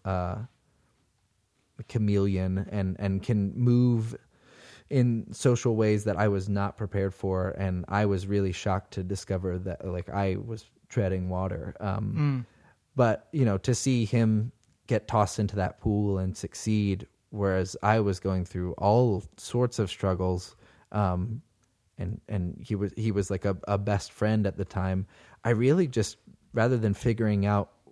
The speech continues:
Speaker 1: what I was going through, just began to get super bitter towards him.
Speaker 2: Yeah.
Speaker 1: Uh,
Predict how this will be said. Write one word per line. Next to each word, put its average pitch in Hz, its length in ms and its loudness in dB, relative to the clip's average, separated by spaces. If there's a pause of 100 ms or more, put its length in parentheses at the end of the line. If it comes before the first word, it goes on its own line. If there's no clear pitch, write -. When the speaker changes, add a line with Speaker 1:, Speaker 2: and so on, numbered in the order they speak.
(160)
Speaker 1:
what 104 160 0
I 104 100 2
was 123 160 4
going 98 260 0
through, 95 240 -2
just 92 220 -4
began 92 320 0
to - 100 -6
get 90 320 -4
super 117 320 -4
bitter 92 300 -4
towards 95 400 -6
him. 104 340 -4 (340)
Speaker 2:
Yeah. 113 200 -4
Speaker 1:
Uh, 92 340 2